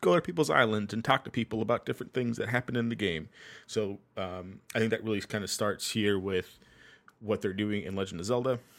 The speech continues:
And I really just love his idea of just being like, "Oh, make the game easier." And he's like, "Nope. I'm gonna make it harder <laughs> by just you getting the sword and telling you to have fun."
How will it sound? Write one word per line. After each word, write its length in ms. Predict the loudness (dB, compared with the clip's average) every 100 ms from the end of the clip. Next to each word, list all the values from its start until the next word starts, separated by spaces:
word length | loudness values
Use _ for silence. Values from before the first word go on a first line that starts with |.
| -4 4
And 80 |
I 20 | 8
really 220 | 8 6
just 220 | 4 4
love 180 | 4 6
his 360 | 4 4 0 4
idea 360 | 4 6 6
of 60 | 4
just 140 | 2
being 180 | 2 4
like, 240 | 4 2 6
"Oh, 200 | 8 10
make 180 | 8 2
the 60 |
game 200 | 4 4
easier." 300 | 4 2 2
And 80 | 0
he's 120 | 0
like, 140 | -2 -4
"Nope. 340 | 2 2 2 -4 -20 -20 _ _ _ _ _ _ _ _ _ _ -16 -16 -16 2
I'm 80 | 6
gonna 140 | 8
make 160 | 6 4
it 80 | 4
harder 400 | 8 8 8 4 2 -12 -16
<laughs> 320 | -18 -18 -2
by 120 | 0
just 300 | 2 2 -2
you 180 | 0 2
getting 260 | 2 0 0
the 80 | 0
sword 380 | 2 2 4
and 180 | 2 0
telling 260 | -2 0 0
you 60 |
to 80 | -2
have 240 | 0 0 0
fun." 320 | -4 -4 -8